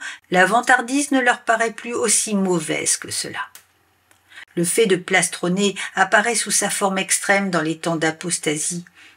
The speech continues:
parce que la société cesse de révérer Dieu et de reconnaître ou d'ambitionner un comportement vertueux et digne. Ce manque d'ambition morale, à défaut d'ambition spirituelle,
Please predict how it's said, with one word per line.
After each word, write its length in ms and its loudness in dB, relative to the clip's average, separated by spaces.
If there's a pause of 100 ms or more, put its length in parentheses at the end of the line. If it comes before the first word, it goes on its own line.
parce 200 0
que 80 2
la 140 4
société 560 0
cesse 400 2
de 80 2
révérer 580 -2
Dieu 320 -10 (380)
et 100 2
de 120 8
reconnaître 880 2
ou 120 0
d'ambitionner 920 0
un 80 0
comportement 720 -2
vertueux 720 -2 (100)
et 120 -4
digne. 480 -10 (1040)
Ce 160 0
manque 280 4
d'ambition 460 2
morale, 640 2
à 80 -6
défaut 360 0
d'ambition 500 0
spirituelle, 840 0